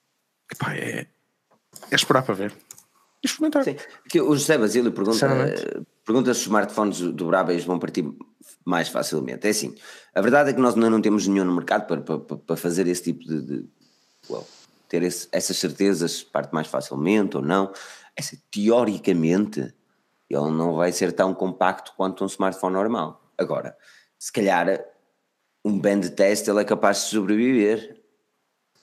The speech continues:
Speaker 2: A minha questão é se ele sobrevive ao contrário. Ou seja, está a perceber? Quando tu dobras onde ele não é suposto dobrar. Hum, epá, é, é, é, é, é muito complicado. A minha, a minha,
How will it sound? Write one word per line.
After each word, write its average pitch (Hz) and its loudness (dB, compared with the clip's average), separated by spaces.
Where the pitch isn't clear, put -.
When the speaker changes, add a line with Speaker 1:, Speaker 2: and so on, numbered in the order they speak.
Speaker 2:
A 92 0
minha 92 2
questão 101 2
é 107 0
se - -2
ele 107 4
sobrevive 104 2
ao 110 0
contrário. 113 -2
Ou - -16
seja, 76 -6
está 85 0
a 78 0
perceber? 87 -4
Quando 80 -2
tu 80 -4
dobras 82 -2
onde 76 -4
ele 80 -2
não 80 0
é 78 -2
suposto - -8
dobrar. 78 -2
Hum, 80 -2
epá, 302 0
é, 165 2
é, - 0
é, 131 2
é, 120 2
é 120 6
muito 151 2
complicado. 107 2
A 120 4
minha, 147 2
a 139 4
minha, 170 2